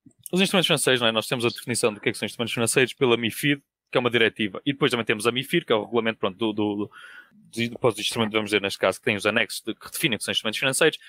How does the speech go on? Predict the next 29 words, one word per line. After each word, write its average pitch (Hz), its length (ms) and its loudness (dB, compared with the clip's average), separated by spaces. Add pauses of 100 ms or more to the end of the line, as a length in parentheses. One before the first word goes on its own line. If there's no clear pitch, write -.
(120)
E 156 40 -2
é 156 40 6
um 143 100 2
regulamento, 139 400 2
ou 113 40 -2
seja, 101 220 0
nós 151 240 0
temos, 98 280 -6
no 113 100 -2
fundo, 110 320 -4
uma 139 220 2
base 98 340 2
relativamente 107 520 -2
sólida 127 460 2 (380)
do 135 180 -2
que - 120 2
é 160 60 4
que - 120 -2
eles 151 180 4
são, 110 260 2 (500)
para 175 120 2
todos 175 220 0
os - 40 -6
Estados-membros. 127 640 0 (420)
Ou 156 80 2
seja, 143 200 2
é - 20 4
bastante 165 320 0
coerente 131 540 2